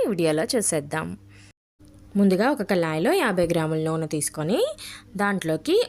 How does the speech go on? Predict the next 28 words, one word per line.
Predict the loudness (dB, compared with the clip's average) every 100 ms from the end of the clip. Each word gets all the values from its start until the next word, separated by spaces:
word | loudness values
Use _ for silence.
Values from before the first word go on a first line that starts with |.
| 2
ఉడికించిన | 2 0 0 0 0 0
నాలుగు | 0 0 -2
కోడిగుడ్లను | 0 2 0 0 -2 -2
వేసి | -4 -4 0 0
వేయించాలండి. | 0 0 -2 -2 -2 -2 -2 0 0 0 0
ఆయిల్ | 0 0 0
మరీ | 0 0 2
వేడెక్కకూడదు, | 2 2 0 0 0 0 2 2 0 -2 -10 -12 -6
స్టవ్ను | -2 0 0 0
కూడా | 2 2 2
లో | 0 2
ఫ్లేమ్లో | 0 2 0 -2 -2
ఉంచాలి, | -4 -2 0 0 2 2
లేదంటే | 0 -2 -4 0 0 0
ఎగ్స్ | 0 -2 0 0 0
పేలుతాయి. | 2 2 0 0 0 0 0 -4 -12 -18 -20 -12 -2
ఈ | 0
విధంగా | 2 0 -4 -2 0 0 0
కొంచెం | -2 -2 -2 0
గోల్డెన్ | 2 2 0 0
బ్రౌన్ | -2 -2
కలర్ | -2 -2 -2
వచ్చిన | -4 -4 -4
తర్వాత | -4 -4 -4 -2 0 0 -2 -10 -20 -8 -4
వాటిని | -2 -2 -2
తీసి | 0 0 -2 -4
పక్కన | -2 -2 0
పెట్టుకోవాలి. | -2 -4 -4 -2 0 0 2